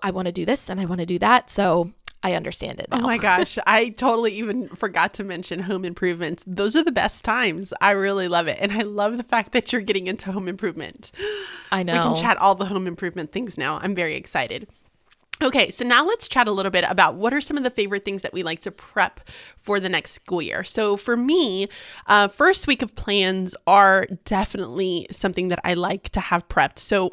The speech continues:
Speaker 2: I like to build in activities. What are some of the resources that I'm gonna use, activities that I wanna think of? And I do try to be a little bit creative during this time of the year and think of things that I haven't done before. Um, I also like to look at my unit plans and then create my folders in Schoology.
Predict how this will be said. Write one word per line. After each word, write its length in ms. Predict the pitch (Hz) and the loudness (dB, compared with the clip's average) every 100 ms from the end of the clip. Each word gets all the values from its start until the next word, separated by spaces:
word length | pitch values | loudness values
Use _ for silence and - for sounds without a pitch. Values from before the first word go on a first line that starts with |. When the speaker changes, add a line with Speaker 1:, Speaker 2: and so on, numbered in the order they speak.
| - | 0
Speaker 2:
I 60 | |
like 220 | 196 190 - | 2 2 2
to 140 | 196 | -2
build 380 | 180 - 190 180 | -2 -2 0 0
in 120 | 175 - | -4 -4
activities. 800 | 180 - 269 233 240 226 214 - - - - | -8 -2 0 0 -2 -2 -4 -8 -16 -16 -2
What 140 | 202 | 0
are 80 | 196 | 0
some 140 | 202 | -2
of 80 | 175 | -4
the 60 | 160 | -4
resources 580 | 196 240 220 208 208 | -4 -2 0 0 -2
that 100 | 202 | 0
I'm 120 | 202 190 | 0 2
gonna 140 | 190 | 0
use, 260 | 185 190 - - | 0 -2 -4 -4
activities 560 | 185 - 226 220 220 | -6 -2 -2 0 0
that 120 | 208 196 | 2 2
I 80 | |
wanna 220 | 190 190 185 | 2 0 0
think 260 | 196 - | -2 2
of? 160 | 180 175 | 2 2
And 80 | 202 | -2
I 80 | 220 | -4
do 240 | 214 254 | 0 -2
try 200 | 269 269 | 0 -2
to 120 | 254 | -2
be 140 | 220 214 | -2 -2
a 60 | |
little 180 | 196 185 | 0 -2
bit 180 | 180 - | -2 -6
creative 520 | - 202 175 185 185 | -4 -4 -2 -2 -2
during 240 | 185 180 175 | -2 -4 -4
this 120 | 165 | -6
time 220 | - 175 | -6 -6
of 60 | 170 | -4
the 80 | |
year 180 | 165 165 | -2 0
and 220 | 160 165 | 0 -2
think 240 | - 185 180 | -4 -6 -4
of 100 | 175 | -8
things 360 | - 185 180 | -6 -4 -2
that 100 | 175 | -2
I 80 | 165 | -4
haven't 360 | 160 175 175 160 | -6 -6 -6 -2
done 220 | 170 165 | -2 -2
before. 600 | 160 160 - 160 113 165 196 - - - - - | -4 -8 -8 -4 -2 -4 -8 -16 -18 -18 -16 2
Um, 300 | 202 202 202 | 2 2 0
I 120 | 226 | 0
also 360 | 254 233 254 349 | 6 6 6 4
like 240 | 302 285 - | 4 2 2
to 120 | 247 | 0
look 180 | 220 214 | 2 2
at 120 | - | 2
my 80 | 180 | 0
unit 380 | 175 190 196 - | -2 0 -2 -2
plans 420 | 262 285 370 359 | -2 0 0 -2
and 180 | - 208 | -2 -2
then 80 | |
create 360 | 202 220 208 208 | -2 -2 0 0
my 120 | 202 | 0
folders 600 | 196 - 180 170 170 170 | -4 -4 -4 -2 -4 -4
in 240 | - 190 180 | -4 -4 -4
Schoology. 720 | - - 175 160 - 98 | -8 -4 -4 -4 -8 -10